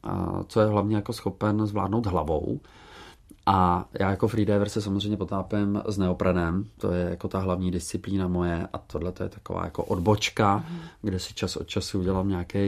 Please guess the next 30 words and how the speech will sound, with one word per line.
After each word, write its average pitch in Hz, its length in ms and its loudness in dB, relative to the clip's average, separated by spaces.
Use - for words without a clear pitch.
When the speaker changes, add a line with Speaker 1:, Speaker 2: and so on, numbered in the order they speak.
Speaker 1:
eh, 98 180 0
světový 95 460 -2
rekord 90 420 -4
a - 80 -8
to - 80 -2
je 92 60 2
teda 95 140 0
jako 90 160 -4
bez 101 160 0
neoprenu, 78 440 -2
no. 71 140 -10
A - 300 6
o 107 40 2
tom 131 160 4
je 127 60 6
tedy 127 200 4
ta 127 140 2
kniha, 113 360 0
kde, 110 560 6
eh, - 40 0
tam 98 120 0
jsou 113 120 -2
vlastně 107 220 0
jako 123 120 4
dvě 117 180 6
linie. 113 480 2
První 101 260 0
linie 104 360 0
je 101 240 0
o 80 380 -4